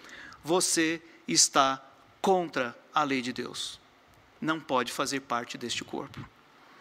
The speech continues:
É exatamente o que Paulo está dizendo. Rompa essa comunhão, porque é isto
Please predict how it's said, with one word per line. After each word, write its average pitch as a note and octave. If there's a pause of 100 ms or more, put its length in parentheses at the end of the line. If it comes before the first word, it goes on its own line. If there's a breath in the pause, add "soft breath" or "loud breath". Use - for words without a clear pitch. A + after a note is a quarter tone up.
(1900 loud breath)
É F3
exatamente G3+
o G3
que -
Paulo F3
está D3+
dizendo. A#2 (600)
Rompa G3+
essa D3
comunhão, C#3+
porque D3
é -
isto A#3+